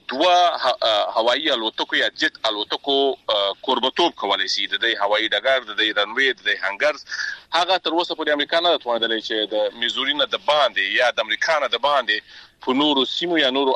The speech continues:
اډو کې دې په هغه ډول په تخنیکي لحاظ هغه امکانات ولري چې دغه الوتکې دې هلته وکولی شي چې هم، آه، آه، ناستې وکړي او هم دې عمل ته ووسي او هم دې د همغه ځای په هوا سي. نو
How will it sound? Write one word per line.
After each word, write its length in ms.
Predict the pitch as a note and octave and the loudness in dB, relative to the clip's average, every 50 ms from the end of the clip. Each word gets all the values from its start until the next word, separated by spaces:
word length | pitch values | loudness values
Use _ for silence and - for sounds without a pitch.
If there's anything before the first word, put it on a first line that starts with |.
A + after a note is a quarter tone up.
| - G#2+ | 0 0
اډو 160 | A2+ A#2+ C#3+ C#3 | 0 0 0 -2
کې 120 | - - A#2 A#2 | -2 -4 -4 -4
دې 60 | - - - | -4 -4 -2
په 60 | A#2+ G#2+ - - - - | -2 -2 -2 -6 -6 -2
هغه 220 | - D#3+ C3+ B2+ A#2 G#2 F#2+ G2 | -2 0 2 2 0 0 2 0
ډول 220 | E3 F#3+ F3 C#3 - | 2 2 2 0 -2
په 40 | - | -4
تخنیکي 440 | - A#2 - - - G#2+ - - A#2+ G#2+ | -6 -6 -6 -6 -10 -12 -10 -8 -6 -4
لحاظ 300 | G2+ G#2 A2 G#2 - - _ - - - - | -2 0 0 -2 -2 -6 _ -20 -14 -6 -2
هغه 180 | C3+ C3+ C3+ C3 | 0 2 2 0
امکانات 440 | A#2+ - - B2+ C3 C#3+ C#3+ - C#3 | 0 -2 -2 0 0 0 0 0 0
ولري 280 | C#3+ C#3+ C#3 B2+ C3 | 0 0 2 0 0
چې 120 | A#2+ - - - | -2 -2 -2 0
دغه 160 | C3+ A#2+ B2 A2 - - - A2 | 0 2 2 0 0 0 -2 -4
الوتکې 360 | G#2 G2+ G#2 - B2+ - B2 A2+ | -4 -4 -6 -6 -4 -4 -2 -4
دې 60 | A2+ - - - - - - - | -4 -6 -6 -14 -18 -8 -2 -2
هلته 220 | A2+ A2 - A#2 | -2 0 0 0
وکولی 420 | B2 B2+ - - A#2+ A2+ A#2 A2+ | 0 0 2 0 2 2 2 0
شي 140 | A2 - A#2 | -2 -4 -6
چې 140 | G2+ - A2+ A2 | -6 -4 -2 -2
هم، 100 | A2 G#2+ G#2 F#2+ _ - - - - - - - - | -2 -2 -2 -6 _ -16 -20 -20 -20 -20 -14 -4 -2
آه، 340 | G#2 G#2 G#2+ G#2+ G#2 G#2 G2 - - | 0 2 4 4 4 2 0 0 -2
آه، 320 | G#2+ G#2 G2+ G2+ G2 G2 F#2+ | 0 0 2 2 2 0 -2
ناستې 520 | G2+ A2 B2+ D3+ F3 F3 E3+ - - F#3 E3+ | -2 0 0 0 0 0 -2 -4 -2 0 0
وکړي 300 | E3 - - E3 D#3 D3+ D3+ - - A2 | 0 -2 -2 -2 -2 -2 -2 -2 0 0
او 60 | G#2+ G#2 G2+ A2 | 0 0 0 0
هم 140 | A#2+ A#2 A2 | -2 0 0
دې 240 | A2+ A2+ A2 G2 - | -2 -2 -2 -2 0
عمل 160 | G#2+ A2 G#2+ G#2 - | 0 0 -2 0 0
ته 100 | A2+ A2 G#2+ | 0 0 0
ووسي 680 | G#2+ G#2+ A2+ C3+ D#3+ F3+ F3 D#3+ D3 - - D#3 D3 | 0 -2 -2 0 2 4 4 2 2 0 0 0 0
او 60 | C3 A#2+ | 0 2
هم 100 | B2 B2 | 0 -2
دې 80 | A#2 A2+ | -2 2
د 40 | G#2+ | 2
همغه 260 | A2+ A2+ A#2 A2 A2 | 2 2 4 2 2
ځای 160 | G#2+ G#2+ G2+ F#2+ - | 0 0 -2 -2 0
په 60 | G#2+ | 2
هوا 280 | G2+ G2+ G#2+ A2 G2+ F#2+ | 2 2 4 2 0 0
سي. 200 | - - F#2+ - _ _ - _ - | -4 -12 -18 -18 _ _ -20 _ -6
نو 120 | B2 C3 | -2 0